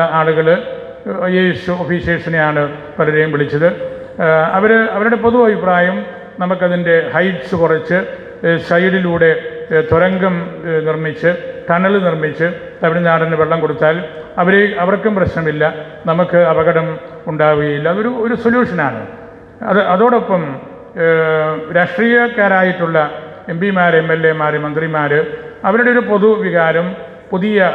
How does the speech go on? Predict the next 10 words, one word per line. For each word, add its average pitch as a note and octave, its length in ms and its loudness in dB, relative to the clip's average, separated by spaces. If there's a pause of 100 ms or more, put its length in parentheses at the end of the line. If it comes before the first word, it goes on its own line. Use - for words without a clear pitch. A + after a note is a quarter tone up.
(240)
ഏഹ്, D#3 400 0 (500)
അണക്കെട്ട്, E3 460 0 (580)
ഏഹ്, D#3 140 6 (100)
താഴേക്ക് E3 460 2 (120)
അല്പം D#3 280 -2 (100)
ഇറങ്ങി E3 300 0 (380)
പുത്തനായിട്ട് D#3+ 580 0
പണിയണം. D#3+ 340 0 (420)
ഇപ്പോൾ F3+ 280 4
ഉള്ളത്, D#3+ 300 4